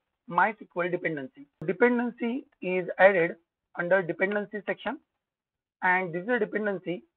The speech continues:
that I have copied it from the Maven website. I'm using MySQL driver version eight point zero point thirty. I need to also ensure that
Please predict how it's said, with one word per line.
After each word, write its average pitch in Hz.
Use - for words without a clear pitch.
that 175
I 160
have 180
copied 185
it 165
from 180
the 202
Maven 175
website. 135
I'm 196
using 208
MySQL 208
driver 165
version 175
eight 196
point 196
zero 165
point 170
thirty. 165
I 214
need 262
to 339
also 214
ensure 247
that 226